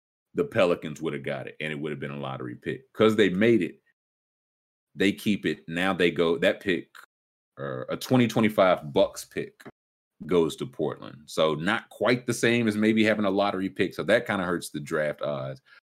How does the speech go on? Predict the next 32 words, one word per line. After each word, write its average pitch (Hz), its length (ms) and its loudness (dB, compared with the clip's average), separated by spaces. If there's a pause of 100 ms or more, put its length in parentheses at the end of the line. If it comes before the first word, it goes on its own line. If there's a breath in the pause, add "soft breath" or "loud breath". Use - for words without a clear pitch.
(420)
I 78 60 -2
also, 120 320 6
I 101 80 4
listened 127 320 2
to 110 100 2
what 98 180 2
else 98 140 0
they 95 80 -2
were 87 120 -2
saying. 90 480 -4 (120)
Like, 104 200 0
to 120 80 0
get, 147 320 2
to - 120 -4
sign 160 360 2
LaVine, 120 360 2
they 110 100 6
would 110 120 2
have 104 180 -2
to 87 80 0
waive, 101 580 2
like, 82 300 -4 (800)
Josh 104 400 0
Hart, 95 480 2 (160)
Nurkic, 87 560 0 (460)
and 80 140 -8
somebody 85 540 2
else. 78 220 2
And 78 80 -6
I'm 87 100 -2
like, 78 280 -4
I, 73 100 -12